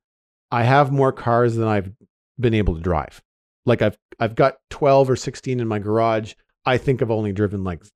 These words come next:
six in terms of, like, seriously getting to know the car. So, um, even if you're not a dri-, like, a driving person, I, I know I've said this on the podcast before, but I really encourage people to check out Forza Horizon five,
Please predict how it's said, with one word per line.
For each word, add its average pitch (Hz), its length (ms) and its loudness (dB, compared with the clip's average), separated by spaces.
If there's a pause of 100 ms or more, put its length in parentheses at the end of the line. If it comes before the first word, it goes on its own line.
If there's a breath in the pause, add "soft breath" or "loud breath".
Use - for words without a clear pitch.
(100)
six - 520 -16 (420)
in 120 100 0
terms 104 280 -2
of, 90 80 -6
like, 90 160 -4
seriously 110 680 -2 (180)
getting 120 240 2
to 110 100 -6
know 101 100 0
the 87 100 -10
car. - 240 -10 (380 soft breath)
So, 101 480 -8
um, 98 380 -8 (260)
even 208 220 2
if 240 120 -2
you're 180 80 2
not 113 240 2
a 120 140 0 (180)
dri-, 95 380 -6
like, 107 160 -4
a 92 60 -10
driving 98 420 -4
person, 143 440 -6 (380 soft breath)
I, 127 180 -2 (440)
I 131 100 2
know 131 220 2
I've 123 100 2
said 123 120 0
this 110 140 -4
on 107 60 -4
the 101 80 -2
podcast 98 420 -4
before, 104 280 -2
but 104 160 -2
I 123 60 0
really 147 340 2
encourage 107 340 -2
people 92 220 -6
to 87 60 -10
check 98 200 -6
out 92 160 -6
Forza 95 280 -4
Horizon 92 360 -4
five, 92 240 -8